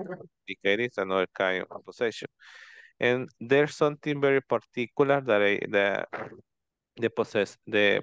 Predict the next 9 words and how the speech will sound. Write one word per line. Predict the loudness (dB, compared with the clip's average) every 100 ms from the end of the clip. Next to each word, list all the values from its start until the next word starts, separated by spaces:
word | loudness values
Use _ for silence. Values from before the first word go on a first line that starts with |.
| -4
possessive | -8 -6 -4 0
pronoun | 2 2 0 0
has. | -2 -2 _ _ _ _ _ _ _ _ _ _ _ _
And | 0 2 2 2 0 -4 -8 -8 -10 -14 -16 -16 _ _ _ _ _ -2
you, | 0 0 -2 _ _ _
if | -4 0
you | 0 0
see | -2 -2 -2
here, | 0 2 4